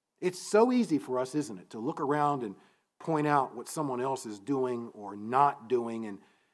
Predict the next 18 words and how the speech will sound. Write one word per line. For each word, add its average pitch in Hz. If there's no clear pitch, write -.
and 143
even 202
start 214
to 196
come 180
to 160
a 143
conclusion 147
about 110
their 127
standing 131
with 113
God 135
and 101
their 120
relationship 113
with 82
God. -